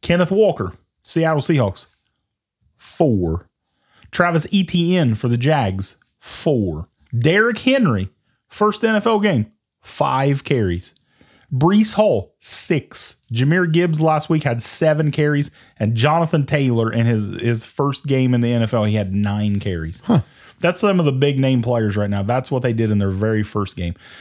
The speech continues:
Speaker 1: So it's like a lot of people want these rookies to come in and carry the ball and carry the ball, and, and they could.
Speaker 2: Pump the brakes.
Speaker 1: But they just don't do it. So just relax. It's only week one. It's just week one.
Speaker 2: It is. It is week one.
Speaker 1: It's week one. You can't really overreact.
Speaker 2: And, uh,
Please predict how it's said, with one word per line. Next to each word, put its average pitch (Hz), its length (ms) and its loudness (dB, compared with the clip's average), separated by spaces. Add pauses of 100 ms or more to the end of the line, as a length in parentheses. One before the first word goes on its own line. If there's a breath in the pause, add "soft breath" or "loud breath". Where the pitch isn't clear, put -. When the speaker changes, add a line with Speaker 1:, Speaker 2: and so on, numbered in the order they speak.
(100)
Speaker 1:
So 214 240 0
it's 196 140 -2
like 202 160 -2
a 185 80 0
lot 190 180 2
of 175 60 -2
people 160 260 0
want 143 160 -2
these 131 160 -4
rookies 127 340 -2
to 110 60 -4
come 123 220 0
in 117 80 0
and - 420 -6
carry 131 240 0
the 120 80 -2
ball 117 160 0
and 110 80 -4
carry 113 200 -2
the 107 40 -2
ball, 104 220 -2
and, 135 200 -2
and 160 200 -4
they 208 100 -2
could. 202 720 -2 (100)
Speaker 2:
Pump 170 180 2
the 165 60 4
brakes. 139 300 0
Speaker 1:
But 185 140 0
they 175 140 2
just 117 200 -4
don't 78 180 -12
do 65 160 -14
it. - 160 -16
So 214 100 -4
just 214 140 -8
relax. 78 480 -6
It's 196 120 0
only 143 180 2
week 82 240 -4
one. 80 160 -6 (680)
It's 247 140 -4
just 151 140 -4
week 98 180 -4
one. 85 220 -6 (760)
Speaker 2:
It 196 100 4
is. 85 260 -4 (200)
It 147 120 0
is 135 180 0
week 104 180 -6
one. 107 360 -10
Speaker 1:
It's 190 160 -4
week 247 180 -6
one. 208 220 -2
You - 100 0
can't 202 200 -6
really 208 200 -4
overreact. 165 720 -2
Speaker 2:
And, 175 140 4
uh, 175 100 0